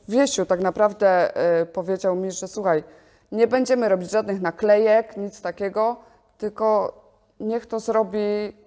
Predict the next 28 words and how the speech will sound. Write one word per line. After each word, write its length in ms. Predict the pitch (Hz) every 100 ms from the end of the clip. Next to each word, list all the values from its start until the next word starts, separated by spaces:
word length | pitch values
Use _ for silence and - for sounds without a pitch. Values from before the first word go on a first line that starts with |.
| _ -
mistrz. 480 | 233 214 - -
Ma 200 | 202 208
to 160 | 214 220
być 380 | 202 220 214 -
tak, 300 | - 240 214
żebym 340 | 226 202 214
ja 140 | 226 226
była 220 | 214 208
zadowolona, 680 | 208 208 196 220 214 180 -
a 80 | 180
że 180 | 208
Ramzes 400 | 220 226 214 190
zawsze 380 | 196 220 - 185
ze 140 | 185 202
mną 260 | 196 185 - - _ _ _ _ -
wszędzie 460 | - 220 220 214
jeździł, 560 | 190 175 170 170 170 180 - _ _ _ _ _ 165
gdzie 360 | 175 208 208
ja, 180 | 208 208
my 400 | - 214 226 262
byliśmy 380 | 214 226 220 214
nierozłączni. 880 | 220 214 196 190 185 190 190 208 220 _ _ _ _ _ _ _ _ -
E, 560 | 175 180 180 175 170 170
też 180 | 208 185
bardzo 300 | 226 196 185
przeżyłam 540 | 196 185 196 196 196
jego 220 | 180 180
śmierć 640 | - 185 208 262 - -